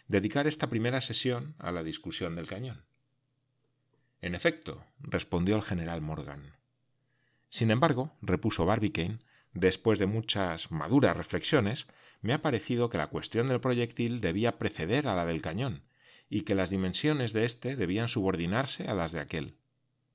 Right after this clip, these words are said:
«Pido la palabra», dijo J T Maston. Se le concedió la palabra con la prontitud y espontaneidad a que le hacía acreedor su magnífico pasado.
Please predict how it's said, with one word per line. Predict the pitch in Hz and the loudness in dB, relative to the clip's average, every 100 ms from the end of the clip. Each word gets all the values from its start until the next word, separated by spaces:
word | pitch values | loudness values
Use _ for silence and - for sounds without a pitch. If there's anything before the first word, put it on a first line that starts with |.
| _ _ _ _ _ _ | _ _ _ _ _ _
«Pido | 113 143 147 | 2 4 4
la | 143 | 4
palabra», | 135 101 76 71 - _ _ _ | 4 4 2 -4 -10 _ _ _
dijo | - 95 113 147 135 | -4 -2 0 -2 -4
J | - 104 104 92 - | -4 -2 0 -2 -2
T | 113 | -2
Maston. | 95 87 82 - - 73 69 - _ _ _ _ _ _ _ - - | -2 -4 -4 -8 -10 -10 -12 -18 _ _ _ _ _ _ _ -20 -6
Se | - | 2
le | 104 | 4
concedió | 101 104 104 123 | 4 0 2 4
la | 156 | 4
palabra | 120 107 117 123 | 4 4 4 2
con | 107 | 0
la | 92 | 0
prontitud | 92 85 87 127 135 | 0 0 -2 0 0
y | |
espontaneidad | 120 - 98 92 90 87 117 120 | -2 -2 -2 -2 -2 0 -2 -2
a | 98 | -6
que | 90 85 | -2 -2
le | 82 | -2
hacía | - 113 104 | -2 -2 -2
acreedor | - 92 92 110 113 | -2 -2 0 -2 -4
su | - | -4
magnífico | 85 78 82 85 - | -4 -4 -6 -6 -6
pasado. | 90 - 107 78 - | -6 -6 -8 -8 -14